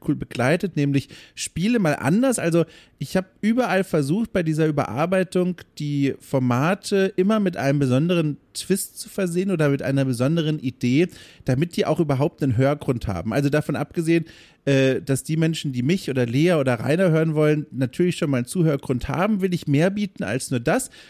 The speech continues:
sondern eben auch Formate, die ein bisschen besonders sind. Und mit dieser Prämisse bin ich an diese Überarbeitung rangegangen. So. Und dann würde ich erst mal sagen,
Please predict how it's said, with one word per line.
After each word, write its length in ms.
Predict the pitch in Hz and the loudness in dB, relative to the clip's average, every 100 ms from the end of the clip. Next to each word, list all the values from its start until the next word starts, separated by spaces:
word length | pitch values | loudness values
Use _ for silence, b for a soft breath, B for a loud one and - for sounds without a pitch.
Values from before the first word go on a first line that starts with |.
| B | B
sondern 200 | 175 180 | -2 0
eben 260 | 196 214 214 | 0 -2 0
auch 280 | 190 196 - | -2 -2 -6
Formate, 640 | - 180 180 180 214 233 214 | -6 -2 2 2 0 -2 -4
die 220 | 208 214 | -4 -4
ein 160 | 208 - _ | -6 -10 _
bisschen 340 | 254 - 269 | -6 0 0
besonders 460 | 269 247 285 240 131 | 2 0 0 -2 -4
sind. 260 | - - _ _ | -8 -16 _ _
Und 180 | 156 156 _ _ 156 | -2 -2 _ _ -2
mit 200 | 151 - | -2 -2
dieser 240 | 202 208 | -2 -2
Prämisse 580 | - 165 151 165 180 165 | 0 0 0 0 0 0
bin 240 | - 151 | 0 0
ich 160 | 170 - | 0 0
an 100 | 139 | -2
diese 200 | 135 139 | -2 -2
Überarbeitung 640 | 131 127 - 120 120 131 | -2 -2 -2 0 0 0
rangegangen. 500 | 104 101 104 82 90 | 0 0 0 0 0
So. 80 | 113 101 B B B B B _ | 0 -2 B B B B B _
Und 80 | 285 | 0
dann 140 | 277 | 2
würde 120 | 247 | 0
ich 60 | 302 | 0
erst 200 | 208 - | 0 0
mal 100 | 190 | 0
sagen, 480 | 147 139 202 285 | 2 2 2 -2